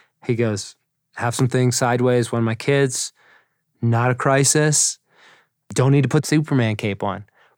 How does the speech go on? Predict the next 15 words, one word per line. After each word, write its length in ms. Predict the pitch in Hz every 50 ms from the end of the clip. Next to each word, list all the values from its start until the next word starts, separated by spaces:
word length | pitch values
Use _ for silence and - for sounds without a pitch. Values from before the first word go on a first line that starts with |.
| _ _ _ _ _ _
But 300 | - 143 139 135 120 - - _ _
if 80 | - -
you 60 | 147
could 140 | - 147 127
lend 200 | 131 127 120 -
some 120 | - 117
strength," 420 | - - - 123 107 101 104 - _ -
just 240 | - 185 175 - -
the, 100 | 233 196 - - - -
just 180 | - 156 -
the 60 | - 123
kindness, 800 | - - - - 147 156 156 156 147 139 123 104 - - - -
right? 160 | 131 123 123 123
The 60 | 117
father. 480 | - - - 143 147 147 135 127 110